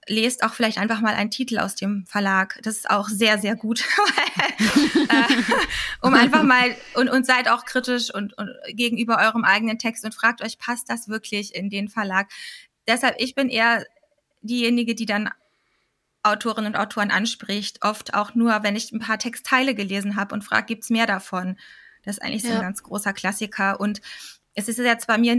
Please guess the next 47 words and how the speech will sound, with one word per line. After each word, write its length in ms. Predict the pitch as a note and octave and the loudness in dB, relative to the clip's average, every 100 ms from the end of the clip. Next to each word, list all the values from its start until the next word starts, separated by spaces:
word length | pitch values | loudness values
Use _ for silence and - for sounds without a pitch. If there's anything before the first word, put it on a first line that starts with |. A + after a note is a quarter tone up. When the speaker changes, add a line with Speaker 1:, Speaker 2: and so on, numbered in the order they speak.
| A3+ | 2
Speaker 1:
anders 280 | A3 A#3 A#3 | 2 2 0
als 160 | A3 A3+ | -4 -2
bei 80 | |
einem 160 | A3 A3 | -2 0
Sachbuchverlag 880 | G#3+ A3+ - C4 - B3 A#3+ A#3+ A#3+ | 0 0 -4 -10 -2 2 4 4 2
oder 200 | A#3 G#3+ | 0 0
einem 200 | G#3 G#3 | -2 -2
Verlag, 360 | A3 G#3 G#3+ | -2 0 0
der 180 | G#3+ G#3 | -2 -2
eher 260 | G3+ G#3 G3+ | 0 0 0
so 100 | G#3+ | -4
thematisch 540 | - A#3 G#3 A3+ C4+ - | 0 2 4 2 0 2
arbeitet, 680 | A3+ A3+ A3 A3 A3 A3 - - - - - | 2 4 2 0 -4 -6 -14 -20 -20 -14 -2
wo 80 | |
man 280 | A#3 A3 G#3 - - | 2 2 2 -8 -18
sehr 260 | - G#3 F#3 | -2 2 4
oft 260 | A#3 - - | 2 -4 -6
in 160 | G#3+ | -4
so 60 | G3+ | 0
einer 160 | G#3+ | 0
Art 140 | F3+ - | 0 -2
kuratorischen 640 | A3+ G3+ F#3+ A3 G3+ G#3 | -2 -2 0 -4 -4 -4
Funktion 440 | G3+ G#3 G3+ G#3 G#3+ | -4 -6 -6 -4 -4
ist, 140 | F#3+ | -2
ne, 80 | A3+ | -2
wo 80 | G3+ | 0
man 140 | G3 | 0
dann 140 | F#3+ G3+ | 0 0
sagt, 200 | G3 A3+ | 0 0
„Okay, 200 | G#3 F3+ | 0 2
Speaker 2:
Mhm. 60 | G3+ | 2
Speaker 1:
ich 120 | G3 | 2
hab 100 | G#3 | -2
hier 100 | G#3+ | -2
von 160 | G#3 G3+ | 0 0
dir 140 | G#3+ | 0
diesen 240 | G#3 G#3+ | -2 -4
tollen 200 | G#3+ G#3 | 0 0
Blogpost 460 | A3 B3 - A3 - | 2 0 0 -4 -2
gelesen 460 | A3 G3+ G3+ G3+ G3+ | -6 -2 -2 -2 -2
oder 140 | G3+ | -2
ich 120 | G#3 | -2
hab 120 | G3+ G#3+ | -6 -4
diesen 200 | A3 A3+ | -2 0
tollen 240 | A#3 G#3+ | 0 0
Artikel 360 | G#3+ - C4 A#3 | -2 -4 -2 0
gelesen 340 | G#3 A3 A3+ | 0 0 -2